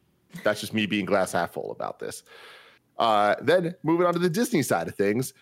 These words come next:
about Disney's theater plans, another Deadline exclusive here.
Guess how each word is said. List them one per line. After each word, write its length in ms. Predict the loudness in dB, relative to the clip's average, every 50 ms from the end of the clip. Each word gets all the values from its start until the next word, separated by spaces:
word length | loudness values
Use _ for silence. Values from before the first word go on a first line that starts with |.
| _ _
about 300 | -2 0 0 0 0 0
Disney's 420 | 0 0 0 0 0 -2 -2 -2
theater 260 | -2 -2 -2 0 0 0
plans, 300 | 0 0 0 0 0 0
another 420 | 0 0 2 2 2 2 0 -2 -2
Deadline 540 | -4 -4 -6 -4 -4 -4 -4 -4 -6 -8 -12
exclusive 540 | -14 -14 -12 -8 -6 -4 -4 -4 -6 -8 -4
here. 260 | -2 0 0 0 0